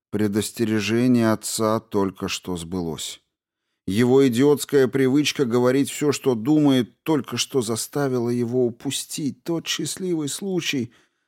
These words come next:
ради которого любой молодой солдат отдал бы жизнь. Родриго Бельмонте открыл перед ним дверь, а Альвар по собственной глупости споткнулся на пороге и упал навзничь.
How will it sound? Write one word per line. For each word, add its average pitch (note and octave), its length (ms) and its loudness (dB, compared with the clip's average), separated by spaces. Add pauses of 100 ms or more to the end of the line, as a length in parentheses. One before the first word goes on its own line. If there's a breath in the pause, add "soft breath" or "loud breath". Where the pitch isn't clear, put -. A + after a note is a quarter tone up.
ради C#3+ 320 4
которого D3+ 540 4
любой D3 420 4
молодой D3 500 4
солдат C#3 960 0
отдал A#2 420 -2
бы A#2+ 160 -6
жизнь. G#2 380 -8 (800)
Родриго B2 560 4
Бельмонте C3 640 4
открыл C3 420 0
перед B2 300 -2
ним B2 260 2
дверь, D3+ 500 0 (160)
а A#2+ 160 0
Альвар E3+ 600 -2 (500)
по E3+ 80 4
собственной G3+ 640 2
глупости F3 800 2
споткнулся F3 880 -4
на D#3 140 0
пороге D3 540 0
и A#2 180 -2
упал A#2+ 480 -2
навзничь. E2+ 720 -8